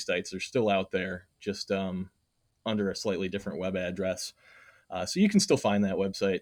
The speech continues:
out there. I, I'd thought about going back and maybe completing it, um,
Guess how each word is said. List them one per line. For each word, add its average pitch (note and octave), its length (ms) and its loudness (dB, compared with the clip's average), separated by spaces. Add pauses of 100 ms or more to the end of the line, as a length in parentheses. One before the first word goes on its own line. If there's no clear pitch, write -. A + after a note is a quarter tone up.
(120)
out G#2 220 -4
there. G2+ 240 4
I, A2+ 200 2 (100)
I'd B2 180 0
thought D3+ 220 4
about B2+ 240 6
going A#2 240 2
back G2+ 300 2
and A2 100 -2
maybe G#2+ 220 -2
completing B2 500 0
it, B2+ 200 -2 (640)
um, B2 440 2